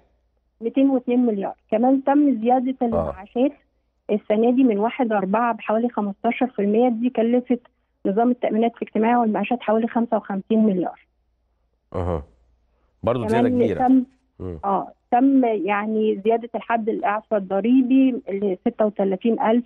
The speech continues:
Speaker 1: آه، تم زيادة الحد الأدنى للأجور بحوالي تلات آلاف ونص.
Speaker 2: مم.
Speaker 1: كمان زيادة الدعم الإسكاني، آه،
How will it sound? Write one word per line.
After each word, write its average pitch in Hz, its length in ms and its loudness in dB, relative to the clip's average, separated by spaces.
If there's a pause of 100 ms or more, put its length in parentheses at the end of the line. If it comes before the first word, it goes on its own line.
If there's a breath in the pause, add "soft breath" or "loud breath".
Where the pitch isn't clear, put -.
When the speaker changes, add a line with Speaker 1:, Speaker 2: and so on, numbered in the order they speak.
(640)
Speaker 1:
آه، 202 300 2 (100)
تم 226 380 2
زيادة 233 340 0
الحد 220 360 -4
الأدنى 220 480 0
للأجور 208 540 0
بحوالي 208 640 -2
تلات 214 280 0 (100)
آلاف 202 340 -2
ونص. 202 280 0 (680)
Speaker 2:
مم. 190 80 2
Speaker 1:
كمان 226 720 2
زيادة 240 420 2
الدعم 214 680 -2
الإسكاني، 233 760 0 (580)
آه، 98 420 0